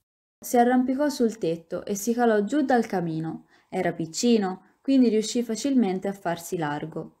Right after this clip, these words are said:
Ancora sporco di fuliggine, prese la mappa e uscì di casa in fretta. L'unico modo per raggiungere Babbo Natale in tempo sarebbe stato quello di utilizzare una delle sue creazioni.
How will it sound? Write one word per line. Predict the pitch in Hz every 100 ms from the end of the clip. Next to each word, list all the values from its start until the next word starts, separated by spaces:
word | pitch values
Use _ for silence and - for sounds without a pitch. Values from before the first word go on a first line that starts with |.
| _ _ -
Ancora | 175 170 180 175
sporco | 170 - 233 240
di | 190 190
fuliggine, | 202 220 285 254 254 226 220 _
prese | 247 269 233
la | 180
mappa | 170 156 156 - -
e | -
uscì | 277 269 294
di | 320
casa | 320 302 254
in | 208
fretta. | 196 - 151 156 156 - _ _ _ -
L'unico | 185 175 175
modo | 180 226 220 214
per | 190
raggiungere | 185 180 220 220 202 185
Babbo | 180 175 175
Natale | 180 180 208 190
in | 185
tempo | 180 240 285 277 277 277 -
sarebbe | - 196 185 170
stato | 190 - 214 208 180
quello | 180 175 185 208
di | 202
utilizzare | 202 202 208 202 208 196 226
una | 233 214 226
delle | 226 254
sue | - 165
creazioni. | 160 175 175 - 151 143 147 147